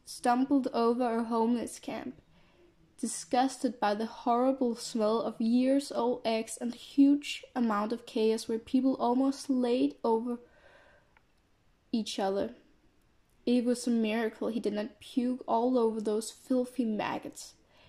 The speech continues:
They probably would not even notice. Although his despite for these creatures, he had a task. Then he proceeded and bent over one of them while taking the cork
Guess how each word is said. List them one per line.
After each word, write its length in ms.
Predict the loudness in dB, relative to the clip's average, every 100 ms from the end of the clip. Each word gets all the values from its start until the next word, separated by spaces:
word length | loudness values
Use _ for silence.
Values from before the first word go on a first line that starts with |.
| _ 2
They 160 | 2
probably 760 | 2 -4 0 2 4 2 2 -2
would 240 | 0 0
not 180 | 2 0
even 240 | 0 -2 0
notice. 560 | 0 -2 -6 -12 -16 _ _ _ _ _ _ _ _ _ 0
Although 560 | 2 2 2 4 4 4
his 200 | 2 0
despite 540 | -2 -6 -2 0 0
for 120 | -2
these 280 | 0 2 0
creatures, 720 | -2 -2 0 -2 -4 -4 -8 -18 _
he 260 | 0 0
had 200 | 2 -2
a 60 | -2
task. 640 | -6 -8 -8 -14 -18 -20 _ _ _ _ _ _ _ _ _ _ _
Then 160 | -2 2
he 100 | 2
proceeded 720 | 4 2 6 6 6 2 0 _ -6
and 200 | -4 0
bent 260 | 2 4 4
over 320 | 4 4 4
one 280 | 4 2 0
of 120 | -2
them 260 | -2 -2 -6 _ _ _ -2
while 300 | 2 2 2
taking 480 | -2 2 4 6 6
the 100 | 4
cork 500 | 0 0 2 0